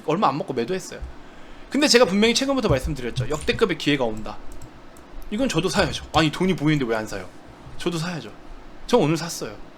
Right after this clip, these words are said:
큰 걸로, 어, 좀 이렇게 샀습니다. 저도 샀어요. 내일 또 빠지면 아침에 저 또 살 거예요.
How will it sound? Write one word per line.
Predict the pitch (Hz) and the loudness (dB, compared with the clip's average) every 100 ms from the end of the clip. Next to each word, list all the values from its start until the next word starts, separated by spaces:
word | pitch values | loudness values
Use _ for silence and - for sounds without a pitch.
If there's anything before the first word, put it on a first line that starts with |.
| - - - - - - - - | -16 -16 -16 -16 -16 -14 -10 -8
큰 | - 285 | -2 6
걸로, | 262 202 120 - - - - - - - - - | 6 6 2 -4 -20 -20 -18 -16 -14 -16 -16 -2
어, | 151 120 | 0 0
좀 | 117 139 | 0 -2
이렇게 | - 120 104 - - - - - | 0 -2 -4 -14 -20 -20 -20 -10
샀습니다. | - - - 143 104 - - - - - | -4 -2 -2 -4 -6 -8 -16 -18 -20 -12
저도 | - 202 | 0 2
샀어요. | 202 196 - 120 101 - - - - - | 2 -2 -2 -2 -4 -14 -20 -18 -18 2
내일 | 196 277 269 | 4 6 4
또 | |
빠지면 | 285 302 277 262 | 6 8 8 6
아침에 | 262 - 247 285 | 6 6 4 2
저 | - 247 | -4 -4
또 | 320 | 0
살 | 320 370 | 2 4
거예요. | 202 123 101 | 4 2 0